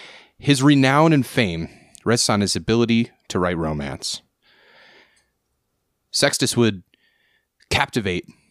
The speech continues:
Romans with passages like, "Thy love has buried all others, nor has any woman after thee put sweet fetters upon my neck."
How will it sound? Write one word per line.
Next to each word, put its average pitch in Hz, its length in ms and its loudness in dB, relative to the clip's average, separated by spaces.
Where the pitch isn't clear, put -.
Romans 107 500 0
with - 360 -6
passages 92 520 -6
like, 82 360 -6
"Thy 120 180 0
love 151 280 4
has 131 160 2
buried 123 320 2
all 117 220 4
others, 90 520 -2
nor 107 200 0
has 104 640 -4
any 127 200 2
woman 131 260 2
after 120 240 -2
thee 104 300 0
put - 240 -6
sweet - 280 -4
fetters 95 440 -4
upon 82 280 -10
my 80 140 -8
neck." 87 300 -10